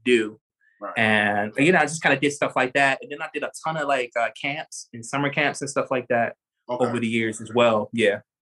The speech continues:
Speaker 2: Nice. Okay. So did you, like, I know you said you had your home church. Like, when did you start to kinda branch out and play it, like, you know, like, the remix and different services and churches and stuff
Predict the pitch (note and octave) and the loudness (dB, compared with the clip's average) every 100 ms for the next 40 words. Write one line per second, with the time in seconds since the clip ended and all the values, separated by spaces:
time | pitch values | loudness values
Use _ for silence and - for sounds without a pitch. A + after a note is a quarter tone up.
0 | _ _ _ _ G#2+ G#2+ G#2 - C3 B2+ | _ _ _ _ -10 -10 -10 -6 -2 0
1 | A#2 D3 B2+ G#2+ _ _ - D3 C3+ D#3+ | 0 0 -2 -6 _ _ -4 -4 -2 -2
2 | D3+ C3+ - _ _ _ A2 A#2+ C#3+ C#3+ | -4 -6 -12 _ _ _ 2 4 4 2
3 | C#3 D3 A#2+ A#2+ A#2+ A2+ G#2 A#2+ A2+ A2 | 0 -2 -4 -2 -2 -2 -6 -8 -8 -6
4 | A2+ G2+ G2+ A2 C#3 C3+ B2+ A#2+ B2 A2 | -8 -8 -8 -4 -4 -4 -6 -4 -2 -2
5 | G#2+ - A2+ G2 - A2 G#2 G#2+ F#2+ - | -6 -6 -6 -4 -6 -6 -4 -6 -8 -8
6 | G#2+ G2 F#2+ F#2+ F#2 - B2 F#2+ F#2 F#2 | -8 -8 -12 -14 -14 -10 -8 -8 -10 -14
7 | - - F#2 G#2+ G#2 G#2 G2 F#2+ F2 G#2+ | -16 -18 -10 -8 -6 -8 -10 -14 -12 -12
8 | G#2 - G#2+ G2 F#2 G2+ F#2+ E2+ E2 - | -10 -12 -12 -12 -12 -12 -14 -14 -18 -16
9 | G2+ F#2+ E2+ D#2 D2+ - | -16 -16 -20 -20 -20 -20